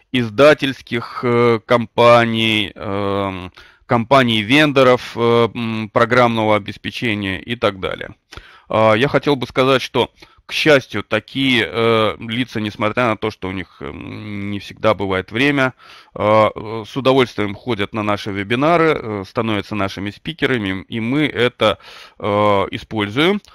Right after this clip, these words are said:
А, мы приглашаем таких людей к нам. М, и вы, наверное, если кто-то у-, м, уже участвовал в наших вебинарах,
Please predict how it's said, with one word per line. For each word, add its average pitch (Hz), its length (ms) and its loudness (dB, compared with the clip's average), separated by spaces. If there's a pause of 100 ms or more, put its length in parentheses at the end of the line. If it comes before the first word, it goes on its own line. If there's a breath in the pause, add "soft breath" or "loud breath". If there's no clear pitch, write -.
(220 soft breath)
А, 87 280 -2
мы 131 160 -2
приглашаем 107 640 -2
таких - 320 -12
людей 95 340 -4
к - 120 -12
нам. 127 360 0
М, 69 1160 -16
и 131 220 0
вы, 120 280 0
наверное, 120 600 0
если 113 340 -6
кто-то 101 300 -6
у-, 98 60 -8 (140)
м, 85 300 -14
уже 117 220 -6
участвовал 104 440 -4
в 104 40 -8
наших 104 260 -8
вебинарах, 180 560 0